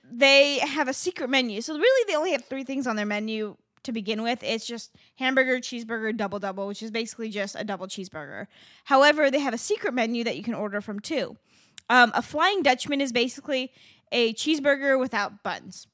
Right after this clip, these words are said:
But, like, it's not lettuce wrapped or anything. It's just, that's what it is. Apparently, you can get that shit, like, wrapped, or I guess, like,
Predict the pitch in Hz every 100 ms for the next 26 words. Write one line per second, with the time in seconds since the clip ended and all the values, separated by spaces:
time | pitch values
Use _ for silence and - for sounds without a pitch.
0 | _ - 226 226 226 220 220 277 254 233
1 | - 233 208 202 - - - 139 117 131
2 | 190 95 101 208 214 190 - - _ _
3 | _ _ _ 196 196 208 202 190 - -
4 | _ _ _ _ _ - 254 262 392 330
5 | 240 202 240 _ - _ - 262 320 320
6 | 277 285 - - - - 226 160 - _
7 | _ _ _ _ _ - 233 220 180 202
8 | 196 277 339 381 - - - 254 247 254
9 | 269 269 240